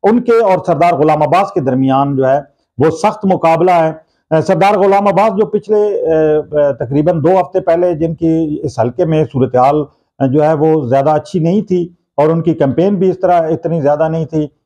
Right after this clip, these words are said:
लेकिन, अ, जैसे जैसे पिछले दो हफ्ते में हमने देखा कि तब्दीलियाँ आई हैं और मुख्तलिफ हलकों से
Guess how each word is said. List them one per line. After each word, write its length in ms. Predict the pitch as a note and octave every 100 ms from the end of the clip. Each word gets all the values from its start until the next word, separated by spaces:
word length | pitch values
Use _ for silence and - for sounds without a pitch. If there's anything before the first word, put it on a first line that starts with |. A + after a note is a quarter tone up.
| -
लेकिन, 220 | F3 F#3+
अ, 260 | F#3+ - F#3+
जैसे 320 | D#3 F#3+ B3
जैसे 400 | G#3 G#3+ G#3+ G#3
पिछले 680 | G3 F#3+ G3 G3 G3 F#3 D#3+
दो 200 | C#3 F3
हफ्ते 260 | F3 - F#3
में 120 | F#3
हमने 240 | D#3 E3
देखा 260 | D3+ D3+ F3
कि 140 | E3+
तब्दीलियाँ 500 | C3+ C3 A#2+ D3 D#3+
आई 100 | D#3+
हैं 80 | D#3+
और 100 | D#3+
मुख्तलिफ 360 | C#3 - D3+ D3+
हलकों 280 | C3 B2+ D3+
से 240 | D#3 D3+